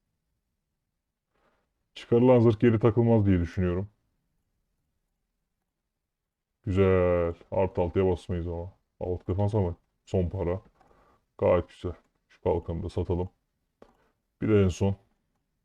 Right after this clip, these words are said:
Şimdi size göstereceğim. Şunu gönder. Düşürdüğümüz bir taş vardı arkadaşlar. Şunu bir basalım. Ben hep şöyle basardım. Eskiden de kalk şeyi alamıyoruz. Sırhı elimize alamıyoruz. Hiçbir şey mi alamıyoruz?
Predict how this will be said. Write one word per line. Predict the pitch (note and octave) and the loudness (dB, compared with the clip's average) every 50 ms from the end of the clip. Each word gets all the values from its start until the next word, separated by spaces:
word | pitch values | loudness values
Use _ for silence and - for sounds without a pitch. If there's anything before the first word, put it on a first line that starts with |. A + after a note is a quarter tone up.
| _ _ _ _ _ _ _ _ _ _ _ _ _ _ _ _ _ _ _ _ _ | _ _ _ _ _ _ _ _ _ _ _ _ _ _ _ _ _ _ _ _ _
Şimdi | - A2+ G2 F2+ F#2 | -8 -6 -4 -4 -2
size | F2 F2+ F2+ | -2 -2 -2
göstereceğim. | F2 F2 E2+ - - G2 E2+ E2 E2 F2 F2 F2 F2+ - _ _ _ _ _ _ _ _ _ _ _ _ _ _ _ _ _ _ _ _ _ _ _ _ _ _ _ _ _ _ _ _ _ _ _ _ _ _ _ _ _ _ _ _ _ _ _ | -2 -2 -2 -4 -4 -4 -2 -2 -2 -2 -4 -4 -6 -8 _ _ _ _ _ _ _ _ _ _ _ _ _ _ _ _ _ _ _ _ _ _ _ _ _ _ _ _ _ _ _ _ _ _ _ _ _ _ _ _ _ _ _ _ _ _ _
Şunu | - - - | -16 -16 -12
gönder. | - F2 D#2+ D#2+ D#2+ E2 F2 - - - _ _ _ _ - | -10 -10 -8 -8 -6 -8 -10 -10 -14 -20 _ _ _ _ -16
Düşürdüğümüz | G2 - - G2 F2+ E2+ F#2 G2 G2 F2+ | -12 -6 -4 -4 -2 0 2 2 2 2
bir | F#2 | 0
taş | - - A#2+ A2+ G2+ - - | -2 0 2 2 2 2 0
vardı | G2+ F2+ E2+ E2+ | 0 0 0 0
arkadaşlar. | F2 E2+ E2+ G2 F2+ E2+ D#2+ - - F#2+ F2 - _ _ _ _ _ _ - _ - _ _ _ _ _ _ _ _ - | 0 0 0 -2 -4 -4 -4 -6 -8 -10 -10 -10 _ _ _ _ _ _ -20 _ -20 _ _ _ _ _ _ _ _ -8
Şunu | F#2 F2+ F2 E2+ | -6 -6 -4 -4
bir | F2 | -4
basalım. | E2+ E2 F#2 E2+ F2 | -4 -4 -4 -4 -2
Ben | G2 G#2 | 0 -2
hep | G#2 G#2 | -2 -2
şöyle | - A2+ G#2+ F#2+ | 0 0 0 0
basardım. | F2+ - - F2 E2 D#2+ E2 E2+ | 0 0 -2 -4 -4 -4 -6 -8
Eskiden | E2+ - - - A2+ G#2+ G2+ F2 | -8 -10 -8 -4 -2 0 0 0
de | F2 - _ _ _ _ _ _ _ - | -2 -6 _ _ _ _ _ _ _ -12
kalk | - G2+ E2+ E2+ - _ _ _ - | -6 -4 -4 -4 -6 _ _ _ -14
şeyi | - - F2+ F2+ | -6 -2 -2 0
alamıyoruz. | F2 F2 F2+ F2 E2+ E2 E2 E2 - | 0 0 -2 -2 -2 -4 -6 -8 -10
Sırhı | - _ - - - F2+ D#2 E2 F2 | -14 _ -18 -12 -10 -10 -8 -6 -8
elimize | D#2+ D#2+ D#2+ D#2+ D#2+ F2+ G2 | -6 -6 -6 -8 -6 -6 -6
alamıyoruz. | F2 E2+ F2 F2 E2+ E2 D#2+ E2 - - | -6 -6 -6 -8 -10 -10 -12 -14 -14 -14
Hiçbir | G2 - - - - | -14 -14 -14 -14 -10
şey | - G#2+ F#2 | -6 -6 -4
mi | E2+ | -4
alamıyoruz? | E2 D#2+ D#2+ E2 E2+ E2+ E2+ - - - _ _ | -6 -8 -8 -10 -12 -14 -16 -16 -18 -20 _ _